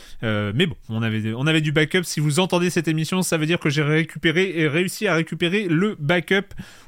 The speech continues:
audio, et ce qui est pas mal, ce qui a permis d'avoir un silence on joue cette semaine. Donc, euh, c'est terminé pour les jeux vidéo cette semaine, et c'est le moment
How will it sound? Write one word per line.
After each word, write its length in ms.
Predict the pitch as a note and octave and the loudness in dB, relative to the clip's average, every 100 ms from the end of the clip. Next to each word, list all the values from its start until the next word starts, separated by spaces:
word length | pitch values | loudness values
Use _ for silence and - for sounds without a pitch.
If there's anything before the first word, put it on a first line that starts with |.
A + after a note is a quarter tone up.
| - | 0
audio, 480 | G3 E3 G3 A#3+ - | 2 4 2 2 -2
et 220 | E3+ A3 | -2 -2
ce 140 | F#3+ - | -4 -4
qui 120 | G3 | -2
est 200 | A3+ - _ | -2 -6 _
pas 100 | D#3+ | 0
mal, 200 | C#3+ G2+ | 0 -2
ce 60 | - | -4
qui 80 | C3 | -4
a 40 | |
permis 260 | B2 E3+ D#3+ | -2 -2 0
d'avoir 340 | C3+ F3+ E3 | 2 2 2
un 100 | D#3 | 0
silence 300 | - E3 D3+ | 0 -2 0
on 80 | D3+ | 0
joue 120 | G3+ | 0
cette 180 | F#3 D3+ | 0 0
semaine. 220 | B2 G2+ - _ _ _ D#3+ | 0 -2 -6 _ _ _ -2
Donc, 280 | A#3 A3 | 0 2
euh, 80 | A3+ | 2
c'est 200 | - A3+ | 2 0
terminé 500 | G3 A3 G#3+ G#3+ A3 | 2 0 2 0 0
pour 300 | F#3 G#3 F#3+ | 0 0 2
les 160 | F3 D#3+ | 4 2
jeux 180 | C#3+ B3+ | 2 -2
vidéo 320 | G#3+ E3 D3+ | 0 0 0
cette 180 | D#3 C#3 | -2 -4
semaine, 440 | B2 B2+ D3+ D#3 - | -2 -2 -2 -4 0
et 240 | F#3 F3+ | 0 -2
c'est 180 | C#3+ D#3 | -6 -2
le 120 | C3+ | -2
moment 380 | B2+ A#2+ B2 C3+ | -2 -2 -4 -8